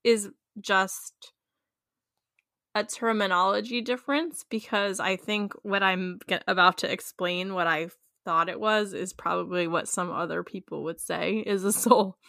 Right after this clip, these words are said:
I just, um, maybe the person's essence, like, what kind of person they were.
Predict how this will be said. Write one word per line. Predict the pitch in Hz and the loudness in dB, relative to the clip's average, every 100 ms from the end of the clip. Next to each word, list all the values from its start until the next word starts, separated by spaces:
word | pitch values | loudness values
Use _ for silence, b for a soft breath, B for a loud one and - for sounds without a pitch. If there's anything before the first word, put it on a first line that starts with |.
| B B B B B | B B B B B
I | 247 | 2
just, | 277 415 - - | 4 2 0 0
um, | 226 220 202 196 208 220 _ _ _ _ _ _ _ _ _ _ _ _ _ _ _ _ | 4 4 2 -2 -6 -10 _ _ _ _ _ _ _ _ _ _ _ _ _ _ _ _
maybe | 247 247 240 220 - _ | 2 4 4 2 0 _
the | 202 | -4
person's | 202 233 214 196 - | -2 -2 -2 -6 -4
essence, | - - 220 226 - - | -4 -2 -2 -2 -4 -4
like, | 180 175 - - _ _ _ _ _ _ _ - | 0 0 -2 -14 _ _ _ _ _ _ _ -8
what | - | -6
kind | - 208 | 0 0
of | 185 185 | 0 -4
person | 196 180 196 185 | -4 -2 -4 -4
they | 190 | -4
were. | 190 196 214 254 | -2 0 0 -2